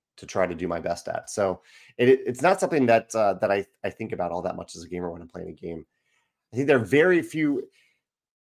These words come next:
very few situations where I've played a game and I thought, "Okay, this, this has become not fun because I have found something that is too good,"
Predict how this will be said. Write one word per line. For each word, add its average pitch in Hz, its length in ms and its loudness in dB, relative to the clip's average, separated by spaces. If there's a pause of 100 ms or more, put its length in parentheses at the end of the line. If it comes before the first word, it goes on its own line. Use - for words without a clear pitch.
(140)
very 160 300 6
few 123 160 -2
situations 90 680 -4
where 92 120 2
I've 90 140 -2
played 117 180 2
a 98 40 -4
game 98 160 0
and 92 80 0
I 90 40 2
thought, 92 320 0
"Okay, 104 240 0
this, 120 340 -2 (160)
this 151 160 0
has 156 140 4
become 131 420 2
not 104 300 2
fun 110 400 0
because 95 260 -2
I 95 160 2
have 98 180 0
found 92 360 -2
something 92 400 -6
that 87 160 -8
is 87 100 -10
too 95 220 -10
good," 90 360 -2